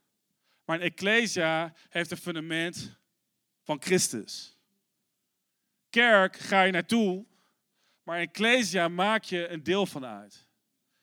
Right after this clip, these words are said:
Kerk is gebouwd op lidmaatschap, maar ecclesia is gebouwd op engagement, participatie, beweging. Kerk is statisch, maar ecclesia is dynamisch.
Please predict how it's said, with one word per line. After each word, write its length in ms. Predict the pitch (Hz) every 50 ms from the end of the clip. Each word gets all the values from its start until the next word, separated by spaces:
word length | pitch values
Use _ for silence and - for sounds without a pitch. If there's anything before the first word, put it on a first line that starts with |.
| _ _ _ _ _ _ _ _ _ _ -
Kerk 340 | - 226 233 247 262 254 -
is 140 | 214 196 -
gebouwd 420 | - 180 160 196 202 196 202 196
op 120 | 185 151
lidmaatschap, 880 | 160 175 208 214 214 214 208 196 - - - 190 190 214 233 202 _ _ _ _ _ _ _ _ _
maar 440 | - 175 175 185 190 208 - 214 _ _ _ _
ecclesia 680 | - 170 165 - 208 226 240 269 269 226 170 190 180 180
is 140 | 175 170 -
gebouwd 400 | - 170 151 196 196 190 185 -
op 60 | -
engagement, 880 | - 170 170 147 139 202 208 226 233 - - - 139 117 107 107 _
participatie, 1000 | - 180 180 185 - - - - - - 202 196 202 196 190 - - - 123 107 101
beweging. 680 | 113 135 139 160 160 180 185 180 175 156 127 110 101 - _ _ _ _ _ _ _ _ _ _ _ _ _ _ _ _
Kerk 320 | - 208 208 233 233 226 -
is 140 | 180 160
statisch, 680 | 147 - - 254 226 233 240 226 226 - 175 165 160 165
maar 140 | 170 170 175
ecclesia 760 | 165 160 - - 196 208 226 233 196 151 165 165 151 151 170
is 200 | - 175 151 131
dynamisch. 920 | - 160 151 170 165 160 151 131 117 104 95 90 - - - - - _